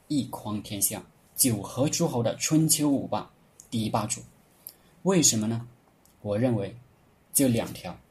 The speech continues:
第一，他任命管仲当宰相，舍得放权，什么事情都让管仲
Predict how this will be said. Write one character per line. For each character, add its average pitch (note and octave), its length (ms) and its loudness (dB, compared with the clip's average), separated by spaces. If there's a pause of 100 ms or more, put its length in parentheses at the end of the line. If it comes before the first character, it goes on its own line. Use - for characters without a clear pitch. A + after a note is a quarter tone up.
(340)
第 A#2+ 180 2
一， A#2+ 140 -2 (540)
他 - 160 -2
任 E3+ 200 6
命 D#3 280 6
管 G#2 320 2
仲 F3 220 4 (260)
当 A2+ 140 0
宰 F#2+ 160 2
相， - 240 0 (300)
舍 - 420 2
得 A#2+ 140 2
放 C#3 240 2
权， F#2 260 0 (460)
什 - 260 4
么 B2 160 4
事 E3+ 180 8
情 G2+ 280 -2 (360)
都 A#2+ 100 -4
让 A#2+ 240 0
管 G2 260 -4
仲 B2+ 260 -2